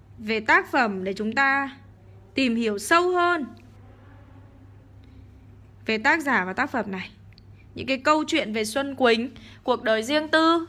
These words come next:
kiểu kiểu vậy. Ok chưa? Thì đây sẽ là những cái phần mà chị muốn là các bạn sẽ chủ động tìm hiểu giúp chị. Được không ạ? Các bạn ơi, chị xin nhắc lại một lần nữa, cuốn sách mà chúng mình đang học cùng với nhau là cuốn Săn tám Cộng.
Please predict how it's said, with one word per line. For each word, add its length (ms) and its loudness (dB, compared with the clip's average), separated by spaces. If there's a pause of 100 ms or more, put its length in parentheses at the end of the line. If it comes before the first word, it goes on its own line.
kiểu 120 4
kiểu 200 2
vậy. 220 8 (500)
Ok 140 -2 (180)
chưa? 280 6 (200)
Thì 100 0
đây 240 6
sẽ 180 4
là 100 8
những 160 -2
cái 120 2
phần 240 6
mà 120 2
chị 260 -4
muốn 260 6
là 220 6
các 100 8
bạn 160 8
sẽ 180 -10
chủ 240 2
động 220 0
tìm 160 -2
hiểu 220 -4
giúp 180 -6
chị. 320 0 (500)
Được 120 -2
không 200 4
ạ? 200 6 (400)
Các 80 6
bạn 200 8
ơi, 220 6
chị 120 -8
xin 180 0
nhắc 180 4
lại 160 4
một 120 0
lần 200 4
nữa, 280 4 (260)
cuốn 200 4
sách 240 2
mà 100 2
chúng 200 -4
mình 180 -4
đang 160 0
học 220 -4
cùng 140 -6
với 160 -6
nhau 240 -4
là 160 -4 (100)
cuốn 180 -6
Săn 360 -4
tám 280 -6
Cộng. 180 -8